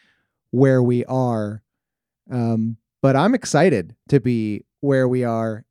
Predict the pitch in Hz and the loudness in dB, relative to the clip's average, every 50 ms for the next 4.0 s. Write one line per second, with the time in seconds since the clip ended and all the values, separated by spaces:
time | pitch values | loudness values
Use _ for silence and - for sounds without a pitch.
0 | _ - 120 117 117 113 110 113 110 117 113 110 107 107 107 107 107 107 101 _ | _ -8 -8 -6 -6 -6 -6 -6 -6 -6 -6 -6 -6 -6 -6 -8 -8 -10 -14 _
1 | _ _ _ _ 139 165 196 180 127 _ _ _ 127 113 139 143 - - - 151 | _ _ _ _ -8 -6 -6 -6 -8 _ _ _ -10 -8 -8 -8 -8 -8 -8 -6
2 | 131 113 113 127 - _ _ _ - - 120 120 117 117 107 - - 135 127 127 | -6 -6 -6 -8 -12 _ _ _ -10 -6 -4 -4 -4 -4 -6 -4 -4 -2 -2 -2
3 | 131 120 123 151 147 95 - 95 101 - - 120 123 123 - 127 123 147 143 - | -4 -6 -8 -8 -8 -10 -10 -12 -12 -10 -8 -8 -8 -6 -6 -6 -6 -6 -6 -8